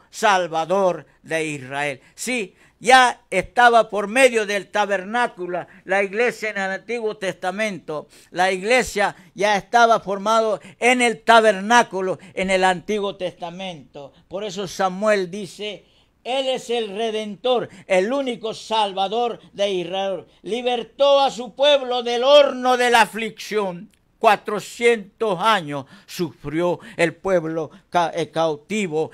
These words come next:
en Israel, pero Dios envió a Moisés para libertar a su pueblo,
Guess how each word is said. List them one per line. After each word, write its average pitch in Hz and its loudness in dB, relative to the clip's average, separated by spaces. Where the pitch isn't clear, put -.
en 151 -8
Israel, 156 -4
pero 180 0
Dios 185 -2
envió 190 -2
a 180 0
Moisés 175 -6
para 175 0
libertar 165 -6
a 160 -6
su 151 -14
pueblo, 160 -8